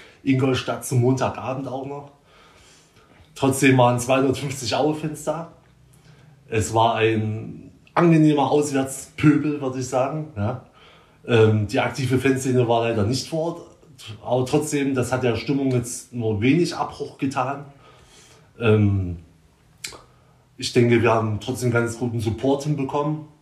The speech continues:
Ja, natürlich gab's immer mal so eine,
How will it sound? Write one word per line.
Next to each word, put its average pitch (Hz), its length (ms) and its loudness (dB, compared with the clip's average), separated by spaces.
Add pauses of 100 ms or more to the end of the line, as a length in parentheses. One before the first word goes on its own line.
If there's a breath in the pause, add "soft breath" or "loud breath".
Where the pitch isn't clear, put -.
(200)
Ja, 107 340 -4
natürlich 117 440 2
gab's 120 240 -2
immer 117 180 -2
mal 110 200 0
so 107 220 -2
eine, 92 360 -2